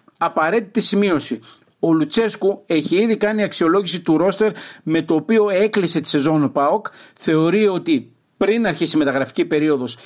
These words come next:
είναι καλύτερο από αυτό της αεκ, του Παναθηναϊκού και του Άρη και κάνει τις συγκρίσεις με εκείνο του Ολυμπιακού που δεν θεωρεί ότι απέχει πολύ.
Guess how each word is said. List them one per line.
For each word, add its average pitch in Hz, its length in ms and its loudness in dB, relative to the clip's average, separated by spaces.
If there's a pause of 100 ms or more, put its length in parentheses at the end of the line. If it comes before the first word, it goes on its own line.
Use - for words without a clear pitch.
(180)
είναι 180 220 0
καλύτερο 170 580 0
από 135 120 -2
αυτό 143 200 -2
της - 220 -4
αεκ, 165 320 -2
του 143 120 -4
Παναθηναϊκού 135 540 0
και 156 140 0
του 139 180 0
Άρη 220 240 0 (260)
και - 140 -2
κάνει 214 300 -2
τις 185 140 -2
συγκρίσεις 190 480 0
με 180 100 2
εκείνο 202 300 0
του 196 100 0
Ολυμπιακού 147 600 0 (320)
που 254 140 -2
δεν 254 200 2
θεωρεί 175 340 0
ότι 147 240 2
απέχει 131 300 -2
πολύ. 127 400 -2